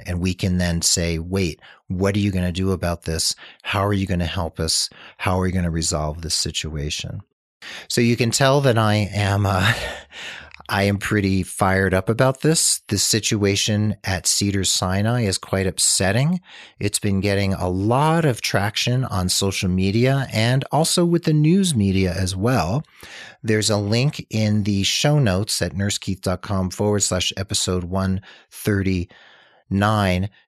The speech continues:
to an article where you can see the video of this physician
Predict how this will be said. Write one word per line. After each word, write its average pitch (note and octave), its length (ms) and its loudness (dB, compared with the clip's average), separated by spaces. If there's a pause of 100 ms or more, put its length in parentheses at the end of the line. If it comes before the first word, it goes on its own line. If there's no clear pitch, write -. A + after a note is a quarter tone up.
to G#2 500 2
an F#2+ 440 0 (120)
article B2 680 2 (280)
where G2+ 260 0
you G2+ 260 0
can F#2+ 480 0
see A2+ 420 2
the G2+ 160 0
video A2 880 0
of F#2+ 320 -2
this F#2 400 -2 (280)
physician F2+ 760 -2